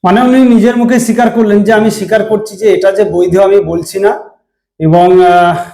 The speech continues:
ছোট, বারবার উনি বোঝানোর চেষ্টা করছেন যে ছোটবেলায় উনি চলে এসেছেন।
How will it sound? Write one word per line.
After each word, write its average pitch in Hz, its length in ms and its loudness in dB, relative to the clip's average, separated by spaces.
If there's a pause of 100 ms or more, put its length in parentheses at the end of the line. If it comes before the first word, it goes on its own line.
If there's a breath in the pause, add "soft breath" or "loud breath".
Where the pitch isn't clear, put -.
(220 loud breath)
ছোট, 196 200 -4
বারবার 196 600 0
উনি 233 200 4
বোঝানোর 208 400 0
চেষ্টা 202 320 -4
করছেন 196 320 -8
যে 214 100 -4
ছোটবেলায় 185 520 -2
উনি 180 180 -2
চলে 160 260 -6
এসেছেন। 175 380 -12